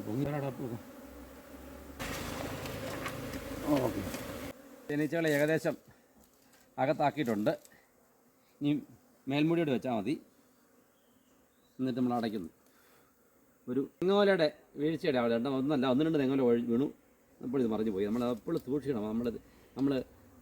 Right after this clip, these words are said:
ഏം, നമ്മൾ സൂക്ഷിച്ചില്ലെങ്കിൽ വരുന്ന കുഴപ്പം ഇതാ. ഒരു അബദ്ധം. നമ്മൾ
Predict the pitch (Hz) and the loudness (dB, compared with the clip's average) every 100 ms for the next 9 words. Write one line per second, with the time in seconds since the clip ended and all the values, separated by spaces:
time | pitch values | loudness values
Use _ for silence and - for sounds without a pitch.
0 | - 120 117 113 120 123 127 139 - 156 | -8 -2 0 0 0 2 2 2 0 -4
1 | 185 175 151 147 - 131 127 135 127 - | -4 -2 0 0 0 0 2 2 0 -2
2 | - - - 135 131 233 147 113 104 - | -14 -14 -2 0 2 2 2 0 0 -6
3 | - - - - - - - - - 143 | -16 -18 -18 -18 -20 -20 -20 -20 -6 2
4 | 147 123 127 123 - - - - - - | 2 2 0 -4 -6 -18 -20 -20 -20 -20
5 | - - - - - 120 120 139 | -20 -20 -20 -20 -4 0 0 -2